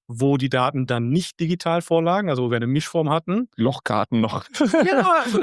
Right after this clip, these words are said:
Speaker 1: oder,
Speaker 2: <laughs>
Speaker 1: also wenn du Installed Base, ist ja ein klassisches Thema im C R M auch, also was, was sind die Maschinenanlagen,
Speaker 2: Mhm.
Speaker 1: ja, die wir, die wir an die Kunden verkauft haben? Da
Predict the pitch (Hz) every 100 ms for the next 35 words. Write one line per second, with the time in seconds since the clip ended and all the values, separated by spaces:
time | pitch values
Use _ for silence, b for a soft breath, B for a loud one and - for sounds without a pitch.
0 | - 311 196 233 180 175 165 - 165 175
1 | 170 190 190 170 156 147 170 214 196 160
2 | 131 170 170 156 151 - 156 208 185 165
3 | - 147 131 131 143 247 165 139 139 135
4 | - 170 - 156 143 135 - 165 165 -
5 | 151 170 156 170 175 226 123 127 139 -
6 | 143 175 151 143 143 135 135 139 135 131
7 | 147 135 127 - 117 127 - 151 180 247
8 | B B B B